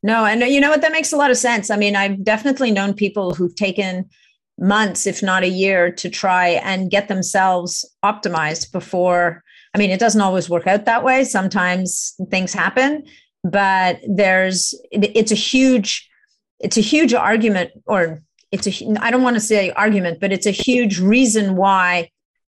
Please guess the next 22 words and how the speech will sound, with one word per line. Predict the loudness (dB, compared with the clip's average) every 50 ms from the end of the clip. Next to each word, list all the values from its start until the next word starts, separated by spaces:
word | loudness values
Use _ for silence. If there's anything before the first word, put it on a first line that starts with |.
| _ _ -6
it's | -6 -4 0 2
never | 2 2 4 2 0 0
too | 0 0 2 2
early | 2 2 2 2 2 2 2 2 -2 -4 -10 -16 -16 _ -6
to | -4 -4
start | -4 -2 0 2 2 2 2 2 0 -6 _ _ _ _ _ _ _ _ _ _ -4
addressing | -2 0 2 0 0 0 0 -2 -2 -2
these | -2 -4 -4 -4
things | -4 -4 -4 -4 -4
and | -4 -2 -2
optimizing | -2 -2 -4 -6 -6 -4 -2 -2 -2 -4 -4
your | -4 -4 -2
health | -2 -2 -2 -2 -6 -12
so | -8 -4 -2 0
that | 0 0 0 -2 -2 -2
you're | -2 -2 -2 -2 -4 -8 -14 -18 -20 -20 -20 _ _ _ _ -14
ready | -8 -4 -2 0 0 0 0 0
to | 0
go | 0 2 2 2 0 -2 -4
when | -8 -10 -6 -4 -4 -2 -2 -4
it's | -6 -8 -6
time | -2 -2 0 0 -2 -4